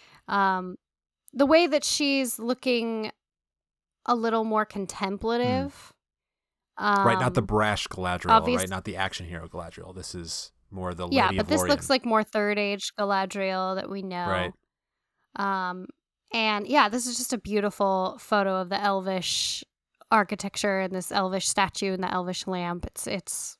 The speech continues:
Speaker 1: it's really gorgeous. I'm not her-, sure who the statue's supposed to be. Maybe Finrod?
Speaker 2: That's my guess as
Speaker 1: Maybe.
Speaker 2: well. And we'll see this in some of the other stuff that we've seen. There are some new little short, short promo videos.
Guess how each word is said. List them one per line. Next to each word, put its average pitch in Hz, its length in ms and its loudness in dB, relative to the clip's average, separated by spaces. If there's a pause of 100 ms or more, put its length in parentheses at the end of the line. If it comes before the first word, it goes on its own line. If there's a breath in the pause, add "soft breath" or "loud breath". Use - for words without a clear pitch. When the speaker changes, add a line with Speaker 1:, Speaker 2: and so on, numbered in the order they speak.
Speaker 1:
it's - 220 -10
really 185 200 -2
gorgeous. 185 640 0 (760 soft breath)
I'm 220 120 2
not 226 200 4
her-, 233 240 -2
sure 226 340 4
who 220 180 2
the 202 120 -6
statue's 208 440 -2
supposed - 200 -4
to 254 80 2
be. 254 240 0
Maybe 220 300 -2
Finrod? 196 640 -2 (180)
Speaker 2:
That's 220 220 6
my 139 140 6
guess 104 240 2
as 98 100 0
Speaker 1:
Maybe. 92 80 0
Speaker 2:
well. 95 380 2 (340)
And 110 460 -2
we'll 127 240 2
see 131 180 2
this 117 180 0
in 113 80 -2
some 107 160 -2
of 95 40 -2
the 104 120 -2
other 156 200 0
stuff - 180 -2
that 120 80 -8
we've 120 140 -6
seen. 120 300 -4
There 107 100 0
are 98 40 -4
some 95 220 -6
new 95 380 -6 (140)
little 113 320 -2
short, 104 460 -2
short - 280 -2
promo 101 360 -4
videos. 107 580 -2